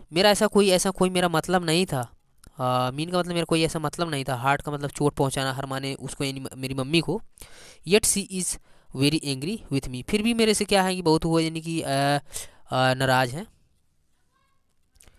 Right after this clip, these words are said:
Grandma said, यानी ग्रैंडमदर ने कहा, दादी माँ ने मतलब कहा, "A good and smart person, uh, should know when to hear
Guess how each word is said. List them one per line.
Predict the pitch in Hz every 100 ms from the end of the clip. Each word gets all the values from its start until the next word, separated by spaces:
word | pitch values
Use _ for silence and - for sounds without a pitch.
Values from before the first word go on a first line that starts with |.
| _ _ _ _ _ _ 135
Grandma | 160 220 233 214 208
said, | - 151 147
यानी | 151 151
ग्रैंडमदर | 147 147 147 147
ने | 143
कहा, | 139 131 131
दादी | 131 131
माँ | 139
ने | 135
मतलब | 131 143
कहा, | 131 147 165 127 180 - _ _ - - - _ _ _ _ 165
"A |
good | 151 160 196 - -
and | 147 143 147 - _ -
smart | - 147 139 151
person, | - 170 - 170 131 - - _ 131
uh, | 131
should | - 139
know | 143 175 165 - _ -
when | 123 131 156 185 - _ - _ _ -
to | 135
hear | 113 156 143